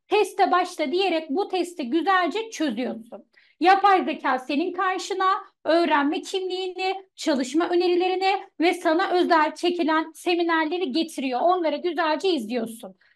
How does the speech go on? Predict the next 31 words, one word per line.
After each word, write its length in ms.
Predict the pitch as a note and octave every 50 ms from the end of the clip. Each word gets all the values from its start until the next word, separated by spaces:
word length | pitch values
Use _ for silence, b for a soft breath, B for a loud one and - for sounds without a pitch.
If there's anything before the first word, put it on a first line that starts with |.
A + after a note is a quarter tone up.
| _ _
İkinci 460 | - F#4 F4 F4 G4 A4+ A4 A4 A4 A#4+ -
görevi 360 | A#4 A#4 A4+ A4+ A4+ A#4+ A#4
sadece 640 | A4+ - - G#4 G#4 - C#4 A4 G#4 G#4+ A4+ A#4 A4+
kayıt 340 | - G4 G4 G4+ G#4+ G#4+
olan 220 | G#4+ G#4+ G#4 G#4 G4+
öğrenciler 680 | G4 F#4+ F#4+ F#4+ F#4 F#4+ F#4 F#4 E4 G4 G4 G4 G4
görebiliyor. 520 | C#4+ F4 F4 E4 D#4+ C4 - D4+ E4 F4+
Seviye 460 | F4 - - F4 E4 E4 E4+ F#4 F4+ D4
belirleme 420 | E4 C#4 D#4+ D#4 D#4 C#4+ C#4 D#4+
sınavları. 840 | D#4 - F4 F#4 F4+ F4+ F4+ F4 D#4+ F4+ - F4 F4 F4 F4 F4 - b b b b b b b b _
Burada 580 | D#4 F4+ G#4 A4+ A#4+ A4+ A#4 A4 G4+ - - F4
hangi 320 | G#4 A4 A4+ A#4 G#4+ G#4+
eğitime 500 | - F#4+ F#4+ G4+ F4+ - G#4 G4+ G#4 G#4
kayıt 300 | - F#4+ F#4+ G4 G4 -
olursanız 540 | G4 F#4 G#4 G#4 G#4+ - G#4+ F#4 F4+ C#4+ E4
arkadaşlar, 800 | D#4+ D4 C#4+ C#4+ D#4+ C#4+ D4+ D4 C#4+ C#4+ - - A3 A#3 - - B B B B _ -
o 160 | F4+ G4+ A4
eğitimin 500 | A4+ A4 G#4+ - - - G4+ F#4 F#4 F4+
içinde 460 | G4+ - - - G4 F#4 E4+ F4 F4
kaç 300 | F4 G4 A4 G#4+ - -
tane 340 | - G4 F4+ F4 D#4+ D#4+ B3+
ders 280 | C#4+ C#4 C#4 C#4 - E4+
varsa 580 | F#4+ F#4+ G4+ G4 F#4+ - - G4+ F#4 G4 F#4+ B B B _ _
biz 420 | D#4 F4 F#4+ F#4 A4 F#4+ D#4+ B3+ A#3+
bütün 400 | D#4+ E4 - - A4+ A#4+ A4+ G4+
derslerden 800 | F#4+ F4 F4 - - - D#4+ D4+ C#4+ C#4+ A#3+ B3+ C#4 D4 D#4 C#4
yapay 480 | C4+ C#4 C#4 C#4 - F4 G#4 A4 F#4+
zeka 380 | C#4+ F4+ F4 F4 - F4 D#4 C#4+
ile 180 | C4 C#4 A#3 B3+
birlikte 420 | C4+ B3 A#3+ B3+ - - C4+ B3+
size 640 | - - - F#4+ F#4+ E4+ C4 E4+ D4+ D4 D4+ B